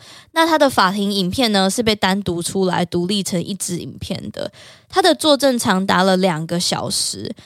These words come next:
不确定大家记不记得，其实案发一刚开始，Zach Adams 被列为嫌疑人的时候，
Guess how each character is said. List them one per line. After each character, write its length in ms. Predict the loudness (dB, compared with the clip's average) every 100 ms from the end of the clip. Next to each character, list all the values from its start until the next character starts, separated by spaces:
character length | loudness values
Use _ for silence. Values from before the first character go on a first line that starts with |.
| -20 _
不 120 | -4
确 180 | 2 2
定 160 | 2 2
大 160 | 2
家 160 | 4 2
记 160 | 0
不 140 | -2 -2
记 200 | -2 -2
得， 180 | 0 0
其 180 | -2
实 100 | -2
案 200 | 0 0
发 260 | 2 0 0
一 40 |
刚 200 | 0 -2
开 240 | -2 -2 -2
始， 240 | -2 -4
Zach 220 | 0 0
Adams 480 | 0 0 0 0 -2 -2
被 140 | 0
列 180 | 2 2
为 160 | 2
嫌 320 | 0 -2 -4 -4
疑 120 | -2
人 140 | -2
的 120 | -2 -2
时 260 | -2 -4
候， 240 | -2 0